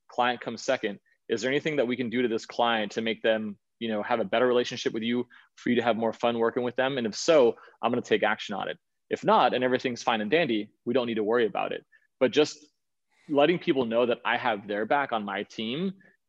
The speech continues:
it's so, it, to me, it's almost silly that, that previous, like, job experiences, they haven't felt this way, because it's such a low-hanging fruit for me to, like, take advantage of, um, to do. But today, you know, I,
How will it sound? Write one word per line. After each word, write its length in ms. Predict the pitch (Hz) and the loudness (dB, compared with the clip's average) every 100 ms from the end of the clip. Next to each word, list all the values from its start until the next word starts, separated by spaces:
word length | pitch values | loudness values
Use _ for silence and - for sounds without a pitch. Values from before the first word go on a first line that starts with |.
| _ _ | _ _
it's 220 | 131 - | -2 -2
so, 380 | - 180 180 170 - | 2 6 6 4 0
it, 260 | 139 131 127 | -2 0 -4
to 120 | 147 | 0
me, 140 | 156 | 2
it's 120 | 175 151 | 4 2
almost 300 | 139 120 - | 0 -2 -2
silly 220 | 131 143 | 2 2
that, 160 | 127 - 92 110 | 2 -2 -12 -2
that 220 | 117 95 _ _ - | -2 -2 _ _ -20
previous, 500 | - 143 139 131 - - _ | -2 0 2 0 -4 -20 _
like, 200 | 120 107 - - | -6 -6 -10 -8
job 240 | - 120 123 | 0 0 0
experiences, 480 | - 123 120 110 | -2 -2 -2 -4
they 100 | 117 | -4
haven't 400 | 104 - 117 120 - | -4 -2 -4 -4 0
felt 180 | 127 147 | 0 0
this 160 | 151 | -2
way, 240 | 151 175 185 - - _ | 0 0 -2 -16 -20 _
because 160 | 127 120 | -2 -2
it's 160 | - | -4
such 260 | - 123 - | 2 2 2
a 40 | |
low-hanging 500 | 120 117 127 131 123 | 2 2 2 0 -4
fruit 320 | 110 - 135 | -8 -2 -2
for 140 | - 127 | -2 -2
me 80 | 123 | 0
to, 80 | 104 | 0
like, 180 | 110 98 - | -2 -4 -4
take 180 | - 110 | -2 -2
advantage 360 | 98 107 127 | -2 -4 0
of, 180 | 175 208 - _ _ - | 0 0 -4 _ _ 2
um, 300 | 127 117 107 | 2 2 -2
to 80 | - | -8
do. 400 | 107 117 147 220 _ _ 110 | -4 -2 -2 -4 _ _ 0
But 280 | 139 120 | 0 2
today, 640 | - 120 139 156 135 117 - _ - _ | -2 0 2 4 2 -2 -8 _ -20 _
you 100 | 143 | -4
know, 120 | 120 | -4
I, 200 | - 127 | -2 -4